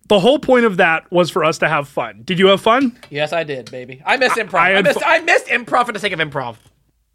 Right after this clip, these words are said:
Speaker 1: Yeah, I had fun too. So, yeah, that was, uh, that was the palate cleanser episode. Thank you guys. If any of you stayed through that whole thing, thank you for much, for much.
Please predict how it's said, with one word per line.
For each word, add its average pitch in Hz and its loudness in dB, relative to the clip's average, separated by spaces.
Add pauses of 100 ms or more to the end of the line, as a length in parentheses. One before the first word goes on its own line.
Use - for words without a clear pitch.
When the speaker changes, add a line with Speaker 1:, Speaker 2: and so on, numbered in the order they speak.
(140)
Speaker 1:
Yeah, 170 -4 (260)
I 208 2
had 233 2
fun 214 0
too. 117 -10 (440)
So, 190 2
yeah, 240 0 (300)
that 165 0
was, 175 2
uh, 170 2
that 185 4
was 190 4
the 190 -2
palate 202 0
cleanser 196 0
episode. 208 2 (560)
Thank 214 -2
you 220 -2
guys. 170 0
If 175 -6
any 254 2 (180)
of 190 0
you 185 -2
stayed 160 -2
through 175 -4
that 156 -2
whole 147 -8
thing, 135 -8 (720)
thank 220 2
you 220 0
for 202 2
much, 185 -2
for - -6
much. 127 -6